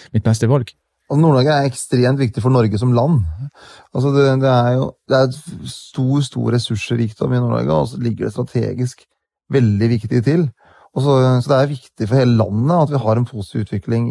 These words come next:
Speaker 2: i Nord-Norge. Det er ikke bare viktig for de som bor i de ulike fylkene og de ulike stedene. Det er viktig for Norge som, som sted, og jeg tror det blir enda viktigere fremover. Fordi at, eh, sannsynligvis så blir det mer seiling etter kysten, eh, som gjør at det å ha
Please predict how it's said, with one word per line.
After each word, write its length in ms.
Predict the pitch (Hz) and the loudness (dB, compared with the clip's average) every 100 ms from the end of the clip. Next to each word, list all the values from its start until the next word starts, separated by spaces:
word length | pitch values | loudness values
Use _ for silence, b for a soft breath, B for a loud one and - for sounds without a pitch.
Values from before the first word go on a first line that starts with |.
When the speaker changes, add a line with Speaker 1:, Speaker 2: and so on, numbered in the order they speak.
| 113 | -2
Speaker 2:
i 60 | 107 | -2
Nord-Norge. 220 | 110 107 | 0 -2
Det 60 | 110 | -2
er 20 | |
ikke 140 | 139 | 0
bare 100 | 127 117 | 0 0
viktig 180 | - 104 | -6 -6
for 80 | |
de 60 | 107 | -4
som 220 | 101 110 107 _ _ | -4 -6 -8 _ _
bor 480 | 120 110 104 123 147 120 _ b b _ | -6 -2 -2 0 -2 -4 _ b b _
i 80 | - | -2
de 80 | 135 | 0
ulike 260 | 120 117 | 0 -2
fylkene 260 | 135 123 127 | -4 -2 0
og 60 | 127 | 0
de 40 | |
ulike 140 | 120 | -2
stedene. 240 | 113 127 147 | -2 -2 0
Det 80 | 131 | -2
er 60 | |
viktig 140 | 113 110 | -4 -2
for 80 | 123 | -2
Norge 220 | 104 101 | -2 -4
som, 100 | 120 - | -8 -8
som 160 | - 135 | -4 -4
sted, 240 | - 147 202 | 0 0 2
og 80 | 151 | 0
jeg 120 | 156 | 0
tror 100 | 131 | 0
det 60 | 135 | 2
blir 140 | 139 | 2
enda 160 | 123 135 | 2 2
viktigere 280 | 123 131 | 0 0
fremover. 300 | 123 117 151 233 B B B _ | 2 2 0 -4 B B B _
Fordi 180 | - 151 | 0 0
at, 160 | 135 - | 0 0
eh, 300 | 147 143 131 123 B B B | 0 2 0 -6 B B B
sannsynligvis 800 | - 147 139 107 117 143 127 131 | -4 -2 -2 0 0 0 0 -4
så 80 | - | -4
blir 140 | 120 117 | -2 -2
det 80 | 120 | -2
mer 160 | 113 | -4
seiling 460 | 110 131 120 107 113 | -2 -2 0 0 -2
etter 160 | 120 127 | -4 -4
kysten, 400 | 131 - 180 180 _ b b b - | -6 -4 -6 -6 _ b b b -6
eh, 80 | |
som 140 | 131 135 | -4 0
gjør 160 | 123 | 0
at 80 | 117 | 0
det 80 | 123 | 0
å 80 | 117 110 | 0 0
ha 180 | 110 | 0